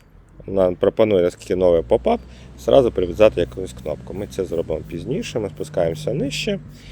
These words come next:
І, наприклад, це у нас Basic, натискаємо на кнопку, яка треба,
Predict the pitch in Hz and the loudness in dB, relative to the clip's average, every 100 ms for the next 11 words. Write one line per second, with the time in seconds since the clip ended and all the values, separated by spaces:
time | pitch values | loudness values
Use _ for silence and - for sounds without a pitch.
0 | - - - 240 269 139 104 - 151 113 | -18 -18 -14 -10 -8 -4 -4 -6 -6 -6
1 | - - 92 85 85 123 185 233 - - | -4 -2 0 -2 -4 0 0 0 -6 -6
2 | 101 - - 98 87 85 - 80 90 - | -6 -4 -2 0 2 0 -4 -10 -12 -10
3 | 165 185 - 190 190 180 185 | -8 -6 -6 -4 -2 0 -2